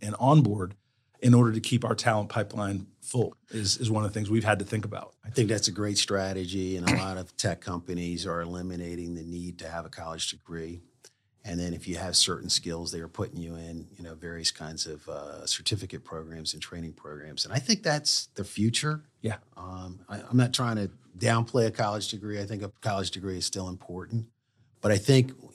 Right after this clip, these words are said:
Speaker 2: when you look at it from an employer standpoint, they need the talent, they need the hands
Speaker 1: And
Speaker 2: to
Speaker 1: they need
Speaker 2: do
Speaker 1: it
Speaker 2: the
Speaker 1: now.
Speaker 2: work, and they
Speaker 1: Yeah.
Speaker 2: need it now. So they gotta think differently.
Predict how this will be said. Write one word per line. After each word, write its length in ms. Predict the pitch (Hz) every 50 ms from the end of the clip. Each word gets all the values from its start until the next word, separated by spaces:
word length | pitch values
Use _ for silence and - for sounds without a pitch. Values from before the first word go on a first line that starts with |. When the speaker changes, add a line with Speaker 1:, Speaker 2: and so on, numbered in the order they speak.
| - 107 107
Speaker 2:
when 160 | 104 117 113
you 60 | 117
look 180 | 117 123 120 131
at 120 | 123 117
it 60 | 110
from 160 | - - 110 107
an 60 | 101
employer 560 | 92 85 - - - - 247 277 240 151 123
standpoint, 840 | 101 - - 107 104 101 101 104 - 110 107 104 98 82 - - _
they 80 | - 117
need 180 | 120 127 123
the 80 | 110 104
talent, 480 | - - 127 123 120 120 117 98 82 -
they 100 | 117 120
need 280 | 120 123 123 123 -
the 80 | 113 113
hands 440 | 110 123 123 127 127 123 117 - -
Speaker 1:
And 80 | 117
Speaker 2:
to 60 | 117
Speaker 1:
they 40 | 143
need 120 | 135 127 127
Speaker 2:
do 60 | 123
Speaker 1:
it 20 |
Speaker 2:
the 60 | 120
Speaker 1:
now. 80 | 123 147
Speaker 2:
work, 300 | 147 131 101 85 - -
and 100 | - 110
they 40 | 117
Speaker 1:
Yeah. 60 | 127
Speaker 2:
need 160 | 135 131 127 120
it 80 | 107
now. 360 | 117 127 147 156 135 - 110
So 160 | 104 - - 113
they 100 | 123 143
gotta 220 | 156 151 139 127
think 260 | 123 - 139 123 110
differently. 640 | 98 135 139 - - 110 - - 101 95 95 98 101